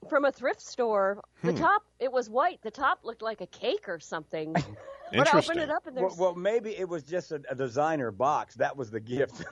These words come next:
Speaker 2: <laughs> Evan, it was a designer box with
Speaker 3: Wow.
Speaker 2: nothing inside.
Speaker 1: I mean, this
Speaker 3: You're
Speaker 1: even had
Speaker 3: kidding.
Speaker 1: that old thrift store smell,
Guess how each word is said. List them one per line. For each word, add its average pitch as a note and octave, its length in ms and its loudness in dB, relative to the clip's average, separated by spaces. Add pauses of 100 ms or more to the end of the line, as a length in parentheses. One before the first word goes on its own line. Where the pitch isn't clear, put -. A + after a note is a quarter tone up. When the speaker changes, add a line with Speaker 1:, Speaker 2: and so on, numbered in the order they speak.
(160)
Speaker 2:
<laughs> - 280 -8
Evan, C3 260 4
it A#2+ 40 -2
was B2 100 -6
a B2+ 80 -4
designer C3 500 -2
box A#2+ 340 -2
with A2+ 100 0
Speaker 3:
Wow. B2 180 4
Speaker 2:
nothing A2 160 0
inside. F#2+ 440 -4
Speaker 1:
I D4+ 60 -8
mean, D#4 180 -8
this D#4+ 200 -8
Speaker 3:
You're - 160 0
Speaker 1:
even D#4 60 -2
had - 120 0
Speaker 3:
kidding. B3 120 -2
Speaker 1:
that A#3+ 200 2
old A#3+ 240 4 (100)
thrift A#3+ 220 -2
store G3 380 -4
smell, G#3 560 -2